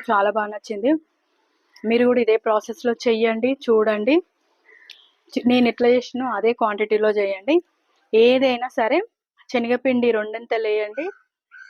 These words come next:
ఆ, ఒక్క వంతు బియ్యం పిండి వేయండి. కారం పూస బాగా టేస్ట్ వస్తది. ఒక రేంజ్లో ఉంది, చేసి చూడండి. ఇంకా మనము కూర్చొని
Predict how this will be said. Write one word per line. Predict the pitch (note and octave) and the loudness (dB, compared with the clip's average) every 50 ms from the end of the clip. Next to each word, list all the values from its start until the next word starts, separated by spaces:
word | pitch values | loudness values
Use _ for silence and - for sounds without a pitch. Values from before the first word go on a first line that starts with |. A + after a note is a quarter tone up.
| - - - A3 | -20 -12 -6 -2
ఆ, | A3 A3 A3 A3 G#3+ G#3+ - - | 0 0 0 0 0 0 0 -2
ఒక్క | B3 - _ - C4 | -4 -2 _ 0 0
వంతు | A#3+ A#3 A#3 A#3 A#3+ - D#4+ F#4 B4+ D5 _ _ _ _ _ _ | 2 2 0 -2 -4 -4 -4 -6 -6 -6 _ _ _ _ _ _
బియ్యం | G#3 G3+ B3 A#3+ A#3+ A#3 A3 | -14 -10 -8 -6 -6 -6 -8
పిండి | G#3+ A#3 G#3 G3+ G3 | -8 -10 -10 -8 -8
వేయండి. | F#3+ F#3 F#3 F3 F3 E3+ - - _ _ _ _ _ _ _ _ _ _ _ _ _ _ _ - | -10 -10 -10 -12 -14 -18 -20 -20 _ _ _ _ _ _ _ _ _ _ _ _ _ _ _ -6
కారం | A#3+ A3+ G#3+ G#3+ A3+ A3 | -4 -2 -2 -2 -4 -6
పూస | - A3+ G3+ - - B3+ - _ _ _ _ _ _ _ _ _ G3 _ - | -10 -12 -14 -14 -16 -20 -20 _ _ _ _ _ _ _ _ _ _ _ -10
బాగా | A3 G3+ G3 G3+ G#3 A3+ A#3+ B3 | -8 -6 -4 -4 -4 -4 -4 -6
టేస్ట్ | - A#3 G#3 - - A3 | -6 -6 -8 -10 -12 -16
వస్తది. | G3+ - - G3+ F#3+ A3+ D4 F4 - - - _ _ _ _ _ _ _ _ _ _ _ _ _ _ _ _ _ _ _ _ _ _ _ _ _ _ _ _ _ _ _ - | -16 -14 -12 -12 -10 -8 -10 -10 -12 -14 -20 _ _ _ _ _ _ _ _ _ _ _ _ _ _ _ _ _ _ _ _ _ _ _ _ _ _ _ _ _ _ _ -20
ఒక | - - - A3 | -14 -8 -6 -6
రేంజ్లో | G#3 G#3 G#3 G#3+ A3 A3+ A#3+ A3+ A3 | -4 -6 -8 -10 -10 -12 -14 -14 -14
ఉంది, | G#3 G3+ B3+ D#4+ E4+ - _ _ _ _ _ _ _ _ _ _ _ _ _ _ _ _ | -12 -10 -8 -8 -8 -10 _ _ _ _ _ _ _ _ _ _ _ _ _ _ _ _
చేసి | A3+ A3 G#3+ G#3 - | -8 -8 -8 -10 -10
చూడండి. | G#3+ G#3+ G#3 G#3 G3 G3 G3+ B3+ D4+ D#4 _ _ _ _ _ _ _ _ _ _ _ - | -10 -10 -10 -10 -10 -12 -10 -10 -10 -10 _ _ _ _ _ _ _ _ _ _ _ -16
ఇంకా | G#3 G3+ G#3+ | -12 -10 -10
మనము | G3+ G3+ G3 G3+ G3 G3 F#3+ F#3+ F#3+ F#3+ F#3 _ | -10 -10 -10 -12 -14 -14 -16 -18 -18 -20 -18 _
కూర్చొని | - A#3 A3 G#3+ - - A3+ A3 A3+ C#4 | -10 -8 -8 -8 -8 -10 -10 -8 -8 -8